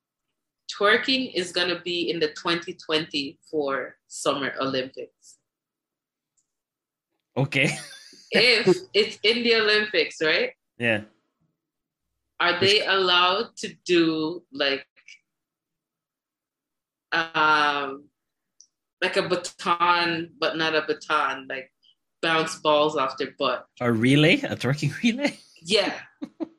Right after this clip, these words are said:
Speaker 2: What?
Speaker 1: Or is it just a one-man sport?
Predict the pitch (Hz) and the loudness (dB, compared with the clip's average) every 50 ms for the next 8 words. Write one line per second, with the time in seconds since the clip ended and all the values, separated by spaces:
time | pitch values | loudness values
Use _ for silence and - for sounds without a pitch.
0 | - 311 - _ _ _ _ _ _ _ _ _ _ 160 156 190 233 - _ _ | -18 -18 -18 _ _ _ _ _ _ _ _ _ _ -10 -10 -10 -10 -12 _ _
1 | _ _ _ _ _ _ _ - 196 202 202 202 196 175 202 202 - 202 170 170 | _ _ _ _ _ _ _ 2 2 4 4 2 2 2 2 2 2 2 0 2
2 | 170 175 180 175 175 170 165 165 165 - - - - 156 143 - - - | 2 2 2 2 0 0 -2 -2 -2 -4 -10 -8 -4 -4 -4 -4 -6 -12